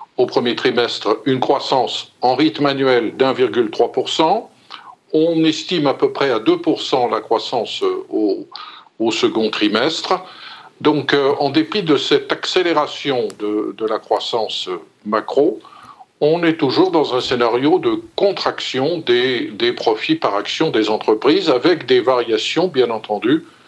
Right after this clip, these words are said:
suivant les secteurs sur lesquels on, on peut revenir si vous le voulez.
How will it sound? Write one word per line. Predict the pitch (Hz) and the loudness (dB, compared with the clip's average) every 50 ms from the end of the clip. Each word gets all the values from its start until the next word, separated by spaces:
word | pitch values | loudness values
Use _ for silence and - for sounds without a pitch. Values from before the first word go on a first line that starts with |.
| _ _ _ | _ _ _
suivant | - - - - 156 156 135 160 175 147 | -8 -6 -2 0 0 2 4 2 4 4
les | 123 | 2
secteurs | 110 - - 117 107 - - 131 156 185 196 | 2 2 0 0 2 2 2 2 2 2 0
sur | 190 - - 123 | 0 0 0 2
lesquels | 120 117 110 - 139 123 | 2 2 2 2 0 2
on, | 113 117 135 139 | 2 -2 -4 -2
on | - 127 | -4 -4
peut | 120 - - 123 | -2 0 0 0
revenir | 101 107 135 127 123 123 117 110 | 2 2 0 0 2 0 -2 -2
si | 101 - 110 | -2 -2 -6
vous | 98 104 117 | 0 2 2
le | 110 104 | 2 4
voulez. | 117 131 143 180 214 208 | 2 4 4 2 2 0